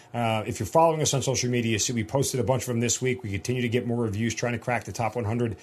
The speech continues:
Apple Podcasts, but we need you guys to leave a short review. Give us five stars. Doesn't have to be anything lengthy. You can do it right from your smartphone. Super, super easy, and we appreciate all of the support. As well, don't forget about our promotion with Amazon on our website, hazard ground dot com.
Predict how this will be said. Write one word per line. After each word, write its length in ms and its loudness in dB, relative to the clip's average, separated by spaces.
Apple 240 0
Podcasts, 640 0
but 80 -8
we 100 -4
need 180 0
you 60 0
guys 220 0
to 40 -4
leave 200 0
a 40 -2
short 300 0
review. 420 4
Give 140 4
us 140 2
five 260 0
stars. 340 0
Doesn't 200 -2
have 120 -4
to 60 -8
be 100 0
anything 340 -2
lengthy. 280 -4
You 100 -4
can 120 -6
do 60 -4
it 60 -6
right 200 -2
from 120 -4
your 80 -4
smartphone. 580 -2
Super, 400 0
super 320 -2
easy, 440 -2
and 80 -4
we 80 0
appreciate 680 0
all 320 0
of 280 -2
the 180 -2
support. 640 2
As 220 2
well, 120 4
don't 140 0
forget 220 0
about 200 2
our 60 2
promotion 380 -4
with 180 -8
Amazon 440 0
on 80 -2
our 80 0
website, 460 0
hazard 300 -2
ground 220 -2
dot 200 -4
com. 340 0